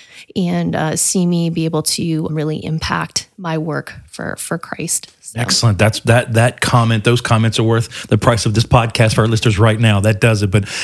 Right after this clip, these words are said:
Speaker 2: I'm imagining, uh, someone on a treadmill or driving in their car or walking their dog, listening and thinking, "Okay, yeah, I'd love to do that, but there are obstacles in this." And you,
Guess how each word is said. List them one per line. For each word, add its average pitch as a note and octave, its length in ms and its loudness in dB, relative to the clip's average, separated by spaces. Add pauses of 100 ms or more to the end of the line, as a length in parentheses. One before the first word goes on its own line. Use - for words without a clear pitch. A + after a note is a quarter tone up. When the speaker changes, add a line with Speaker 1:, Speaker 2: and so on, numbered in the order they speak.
(120)
Speaker 2:
I'm A#2+ 140 6
imagining, B2+ 640 4
uh, A2 180 4
someone A#2 600 4 (220)
on A2 140 4
a - 20 2
treadmill A#2 580 4
or A#2 60 2
driving A2+ 340 2
in A#2+ 80 4
their A#2 120 2
car A2 360 2
or G#2 40 4
walking A2 360 2
their G#2+ 120 4
dog, G#2+ 320 2
listening A2+ 380 4
and G#2 100 4
thinking, A2 260 2
"Okay, D3 260 4
yeah, D#3 200 4
I'd C#3+ 100 0
love D#3 180 4
to C3+ 80 2
do C#3 200 4
that, A2 160 2
but A2+ 140 4
there C#3+ 120 4
are C3 80 2
obstacles A#2 580 0
in G#2 60 4
this." G2+ 140 2
And A2 100 4
you, C#3 80 6